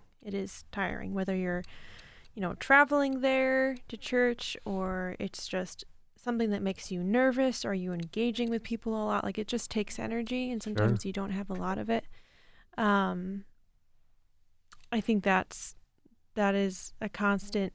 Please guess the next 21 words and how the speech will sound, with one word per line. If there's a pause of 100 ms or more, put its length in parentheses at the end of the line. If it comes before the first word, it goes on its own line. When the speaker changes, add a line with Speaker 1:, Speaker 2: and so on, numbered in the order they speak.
(120)
Speaker 1:
challenge
for
me,
is
just
trying
to
figure
out
how
do
I (1080)
manage
being
a
student, (180)
being
an
employee, (800)
and
also